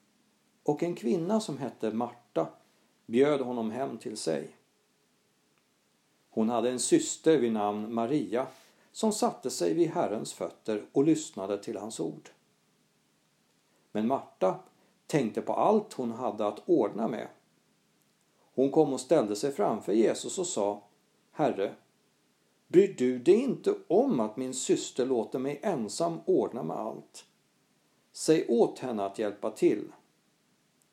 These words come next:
Herren svarade henne: "Marta, Marta, du gör dig bekymmer och oroar dig för så mycket, fast bara en sak behövs.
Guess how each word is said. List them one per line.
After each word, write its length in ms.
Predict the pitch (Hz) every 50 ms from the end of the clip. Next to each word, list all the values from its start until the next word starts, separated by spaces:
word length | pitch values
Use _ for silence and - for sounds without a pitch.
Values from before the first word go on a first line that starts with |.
| _ _ _ _ _ _ _ _ _ _ _ _ _ _ _ _
Herren 400 | - 120 113 101 104 104 107 113
svarade 540 | - - 175 170 127 101 95 92 - 110
henne: 300 | 113 120 127 123 123 117 120 - _ _ _ _ _ _ _ _ _ _ _ _ _ _ _
"Marta, 540 | - 113 117 - - - _ - 90 101 113 - _ _ _ _ _ _ _ _ _ _ _ _ _ _
Marta, 520 | - 120 131 110 - - _ - - - - - _ _ _ _ _ _ _ _ _ _ _ _
du 160 | 123 143 151
gör 200 | 143 139 131 131
dig 140 | 131 135 131
bekymmer 640 | 147 147 - - - 202 208 202 185 147 120 110 120
och 260 | 120 - - - 214
oroar 420 | 196 143 113 135 151 170 196 190
dig 140 | 170 165 156
för 220 | 156 - 147 139
så 160 | 139 - 160 156
mycket, 600 | 175 208 175 - - _ _ - - 196 131 107 - _ _ _ _ _ _ _ _ _
fast 300 | _ - 143 139 - -
bara 320 | - 160 147 147 147 - - - _
en 480 | 185 202 214 214 190 151 117 101 87 - - _ _
sak 600 | - - - 123 104 98 95 - - - - -
behövs. 720 | 101 101 127 147 - - - - - - - - - -